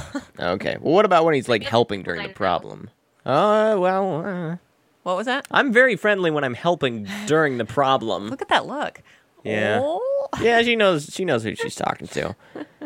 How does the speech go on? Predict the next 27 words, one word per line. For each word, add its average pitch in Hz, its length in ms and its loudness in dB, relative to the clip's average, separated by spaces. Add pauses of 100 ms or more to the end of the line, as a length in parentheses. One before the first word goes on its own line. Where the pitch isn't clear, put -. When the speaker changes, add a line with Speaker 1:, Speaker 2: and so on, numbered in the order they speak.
(120)
Speaker 2:
No, 226 100 4
I'm 277 120 4
very 277 220 6
help, 233 320 2
uh, 151 260 6 (960)
I'm 156 140 2
very 180 220 2
friendly 127 320 0
when, 101 400 0
like, 92 160 0
the 87 80 -6
problem 95 440 2
is 80 120 -8
ongoing 92 720 0
and 78 140 -6
they're, 80 260 -2
they, 80 240 -4
like, 65 300 -4 (220)
look 104 320 0
like 123 280 2
they 135 100 2
want 131 240 -2
an 135 120 -4
explanation. 135 800 -2
So, 110 200 2
like, 92 200 4
I, 98 140 4